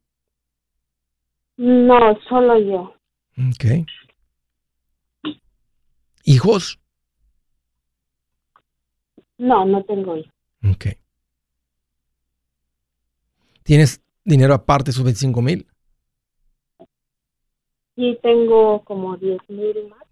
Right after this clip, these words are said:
Speaker 2: Ok.
Speaker 1: Sería
Speaker 2: Ok.
Speaker 1: como el
Speaker 2: Sí, porque
Speaker 1: fondo de
Speaker 2: hay que
Speaker 1: emergencia.
Speaker 2: mantener un fondo de emergencia, María, y por encima de eso queremos empezar a invertir.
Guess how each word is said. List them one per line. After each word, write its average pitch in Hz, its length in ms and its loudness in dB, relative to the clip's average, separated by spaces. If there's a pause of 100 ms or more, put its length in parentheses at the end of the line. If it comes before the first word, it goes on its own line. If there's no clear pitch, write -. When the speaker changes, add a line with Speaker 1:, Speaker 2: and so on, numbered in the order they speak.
(260)
Speaker 2:
Ok. 123 220 -4 (380)
Speaker 1:
Sería 214 240 0
Speaker 2:
Ok. 208 60 -8
Speaker 1:
como 202 320 -10
el 190 400 -12 (960)
Speaker 2:
Sí, 160 80 -8
porque 139 180 0
Speaker 1:
fondo 202 120 -2
de 165 40 2
Speaker 2:
hay 147 60 4
que 226 100 2
Speaker 1:
emergencia. - 20 4
Speaker 2:
mantener 165 400 2
un 160 140 2
fondo 160 340 2
de 156 80 4
emergencia, 139 680 -2
María, 139 380 -2
y 143 80 -2
por 127 200 2
encima 139 420 0
de 139 120 2
eso 139 340 -2 (440)
queremos 120 440 2
empezar 117 380 0
a - 20 2
invertir. 120 600 2